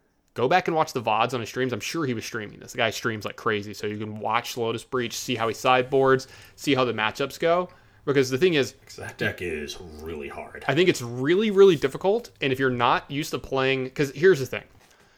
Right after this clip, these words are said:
Speaker 1: He always plays decks like this, right? Of the same vein, like Storm, something like that. He is very, very adept, not just at what his deck does, right? Like, he gets through the combo quickly. He knows, it's like,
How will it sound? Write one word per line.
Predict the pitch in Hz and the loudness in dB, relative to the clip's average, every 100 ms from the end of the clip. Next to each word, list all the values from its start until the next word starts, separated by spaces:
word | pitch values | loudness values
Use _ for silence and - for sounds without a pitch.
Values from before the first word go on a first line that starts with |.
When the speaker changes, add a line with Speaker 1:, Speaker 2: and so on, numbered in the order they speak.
| _ | _
Speaker 1:
He | - 151 | -12 -4
always | 123 139 185 | 2 4 4
plays | - 147 131 | 2 2 2
decks | 117 - - | 0 0 -4
like | 113 101 - | -4 -4 -8
this, | - - - | -16 -12 -6
right? | 110 107 | -6 -6
Of | 123 | -10
the | 113 | -6
same | 117 113 | -4 -4
vein, | 107 107 101 | -6 -8 -10
like | 113 | -12
Storm, | - - 120 131 | -6 -4 -2 -2
something | 147 160 | -4 -6
like | 165 | -8
that. | 165 _ _ _ _ | -8 _ _ _ _
He | 151 202 | -4 -2
is | 233 | -2
very, | 143 139 180 185 | -2 -2 0 0
very | 131 127 139 135 | 2 2 2 -2
adept, | 123 110 107 - - _ _ _ _ _ _ _ _ _ _ - | -4 -2 -4 -6 -20 _ _ _ _ _ _ _ _ _ _ -2
not | 135 151 | 2 2
just | 165 180 | 2 2
at | 180 | 4
what | 139 | 2
his | 123 | 2
deck | 113 95 | -2 -4
does, | - 98 117 | -8 -10 -8
right? | 117 | -6
Like, | 117 | -4
he | 131 | -2
gets | 165 | -2
through | 156 | -2
the | 127 | -6
combo | - 120 117 | -2 0 0
quickly. | 117 120 - 117 | 0 -2 -2 -4
He | 110 | -2
knows, | 113 113 - _ | -2 -2 -6 _
it's | 139 139 127 | -2 -2 2
like, | 131 - - | 2 2 -14